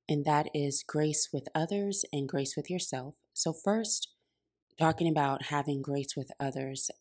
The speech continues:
I bring that up because a lot of people right now are finding the time, taking the time, or realizing the importance of pouring into themselves.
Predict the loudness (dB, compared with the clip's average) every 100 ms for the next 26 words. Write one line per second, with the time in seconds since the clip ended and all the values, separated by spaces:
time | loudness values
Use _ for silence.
0 | -2 2 4 4 4 4 2 0 -8 -4
1 | -4 -2 -2 -4 -6 -8 _ _ _ _
2 | _ _ _ _ _ _ _ _ _ _
3 | 2 4 4 4 0 0 0 0 0 0
4 | 0 -2 -4 -4 -4 -4 -6 -6 -2 -2
5 | 0 -2 -6 -12 _ _ _ _ _ _
6 | -20 2 4 6 6 2 0 -2 -6 -6
7 | -4 -2 -4 0 0 2 -2 -4 -6 -4
8 | -2 -2 -2 -2 0 -2 -4 -4 -4 -2
9 | -4 -6 -4 -4 -2 -6 -6 -8 -10 -6
10 | -2 0 -2 -2 -4 -4 -4 -4 -4 -2
11 | -2 -4 -10 -12 -12